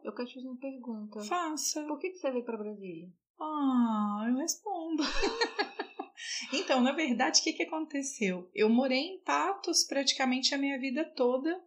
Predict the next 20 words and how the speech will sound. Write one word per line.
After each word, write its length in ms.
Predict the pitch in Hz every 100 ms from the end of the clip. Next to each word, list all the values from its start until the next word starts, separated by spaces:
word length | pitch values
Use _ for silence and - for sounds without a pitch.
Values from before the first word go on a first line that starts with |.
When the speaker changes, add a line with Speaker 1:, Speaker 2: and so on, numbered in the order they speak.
| _
Speaker 1:
Você 140 | 220
nasceu 340 | 196 190 214 214
lá? 240 | 180 160
Speaker 2:
Nasci 380 | 220 226 - 254
lá. 340 | 285 233 185 185
Nasci 340 | 196 208 -
lá, 340 | 240 220 277 320
morei 280 | 277 240 226
depois 340 | 220 214 208
sete 300 | 233 240 254
anos 240 | 240 233
e 60 | 220
meio 260 | 208 202 208
no 60 |
Espírito 420 | 196 - 190 - -
Santo, 560 | - 196 190 285 - 370 - _
é, 960 | 202 202 202 196 196 190 185 185 180 185
em 80 | 202
Nova 240 | 208 208
Venécia, 640 | 196 196 190 202 254 -